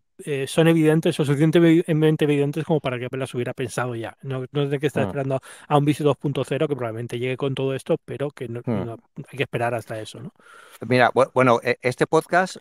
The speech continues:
Speaker 2: eh, como, como es muy habitual en el Spanish Team, no tiene guión.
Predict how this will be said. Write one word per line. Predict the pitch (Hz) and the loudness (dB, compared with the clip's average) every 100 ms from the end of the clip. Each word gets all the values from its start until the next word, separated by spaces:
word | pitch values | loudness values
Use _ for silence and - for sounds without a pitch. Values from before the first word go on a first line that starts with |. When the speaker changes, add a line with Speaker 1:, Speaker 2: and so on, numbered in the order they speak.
| - | -4
Speaker 2:
eh, | 110 98 95 | 0 0 -2
como, | - 101 101 95 92 | -2 0 0 0 -4
como | 90 90 95 | -6 -6 -6
es | 107 | -6
muy | 120 | -4
habitual | 113 107 - 98 101 95 | -2 -2 0 2 2 0
en | 92 95 | -2 -2
el | 92 | -4
Spanish | 90 98 98 92 | -2 -2 -2 -4
Team, | - 123 160 - | -4 -2 -2 -6
no | 110 104 101 101 | -2 0 2 0
tiene | - 92 90 87 | -2 -2 -2 -4
guión. | 95 127 202 | 0 2 2